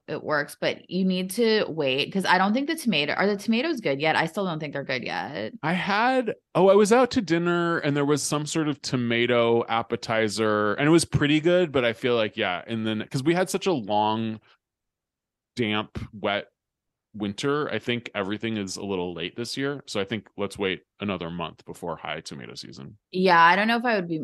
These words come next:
Speaker 1: I, I think I would wait. I agree with you. Plus, I haven't been in the mood for it. But basically, you make, it's like you dice up a bunch of tomatoes and you sort of, like, marinate them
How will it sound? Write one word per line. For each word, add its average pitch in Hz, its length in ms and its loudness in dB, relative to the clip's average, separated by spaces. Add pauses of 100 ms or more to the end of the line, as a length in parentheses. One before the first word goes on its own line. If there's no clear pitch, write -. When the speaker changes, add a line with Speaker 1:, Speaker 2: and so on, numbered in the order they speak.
Speaker 1:
I, 170 380 0
I 175 40 -2
think 190 180 -4
I 175 80 2
would 151 100 -2
wait. 127 340 -2
I 76 60 -2
agree 131 320 -4
with 139 100 -8
you. 117 320 -4
Plus, 285 220 -2
I 294 60 0
haven't 254 220 2
been 175 100 -2
in 156 80 -4
the 151 60 -2
mood 147 220 -4
for 127 200 0
it. - 100 -4
But 208 160 4
basically, 269 520 2
you 202 300 0
make, 180 600 -4 (100)
it's 180 220 0
like 165 260 2
you 180 140 -4
dice 175 340 0
up 240 100 -2
a 247 60 -2
bunch 220 300 -2
of 185 140 -6
tomatoes 139 760 -2
and 160 180 -4
you 156 80 -6
sort 160 260 -6
of, 165 120 -4
like, 170 220 -2
marinate 147 720 -6
them 175 520 -2